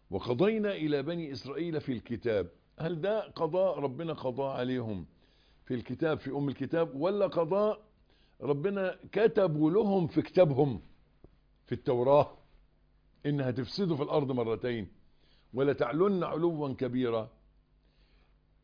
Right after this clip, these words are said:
لا، يعني أنا عايز بس أشير إشارة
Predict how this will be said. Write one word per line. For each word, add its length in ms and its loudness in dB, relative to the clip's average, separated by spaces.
لا، 220 -2
يعني 580 2
أنا 180 0
عايز 220 4
بس 240 6
أشير 440 0
إشارة 400 4